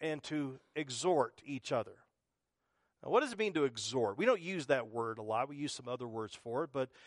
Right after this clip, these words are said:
to exhort mainly means to strongly urge or encourage someone to do something. To strongly urge, urge, urgency. There's an urgency about what is going on with somebody,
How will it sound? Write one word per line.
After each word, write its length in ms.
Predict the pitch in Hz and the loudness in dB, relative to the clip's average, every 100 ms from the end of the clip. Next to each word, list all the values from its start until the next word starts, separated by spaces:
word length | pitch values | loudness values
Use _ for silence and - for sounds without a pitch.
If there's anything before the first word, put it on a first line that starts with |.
| - | -2
to 120 | - 175 | 4 4
exhort 440 | 139 127 208 196 | 4 8 10 10
mainly 360 | 170 180 180 165 | 6 0 0 0
means 380 | 160 165 160 - | 2 0 -2 0
to 300 | 175 160 143 - | 4 4 4 -4
strongly 760 | - - 165 175 208 202 220 208 | -8 4 8 10 8 4 0 4
urge 520 | 180 185 185 190 147 - | 6 8 8 6 2 0
or 260 | 165 165 | 4 4
encourage 840 | 151 147 - - 202 175 147 139 - - | 4 -4 -6 2 4 6 6 4 -4 -10
someone 560 | - 190 156 131 131 | 0 2 4 2 0
to 140 | 127 143 | -2 -4
do 180 | 131 147 | 0 0
something. 440 | - 117 95 - _ _ _ _ _ _ _ _ _ - _ _ | 0 -2 -4 -20 _ _ _ _ _ _ _ _ _ -20 _ _
To 80 | - | 0
strongly 560 | 156 - 208 226 208 202 | 2 6 6 6 2 2
urge, 580 | 185 156 110 104 - - _ | 4 4 2 -6 -14 -16 _
urge, 560 | 202 196 131 110 - - - | 6 6 4 -4 -12 -2 6
urgency. 540 | 214 185 151 117 123 | 6 6 -4 -10 -10
There's 140 | 131 156 | -6 -6
an 100 | 190 | 2
urgency 560 | 226 269 226 220 - 185 | 6 6 2 -4 2 4
about 300 | 160 165 156 - - | 6 6 4 -4 0
what 200 | 175 220 | 6 6
is 160 | 277 180 | 6 2
going 340 | 202 208 208 | 4 6 6
on 500 | 196 175 165 165 190 - _ _ _ _ _ _ _ _ - | 6 8 6 4 -2 -16 _ _ _ _ _ _ _ _ 6
with 200 | 208 - | 6 6
somebody, 720 | - 254 240 156 135 160 | 6 6 8 8 6 0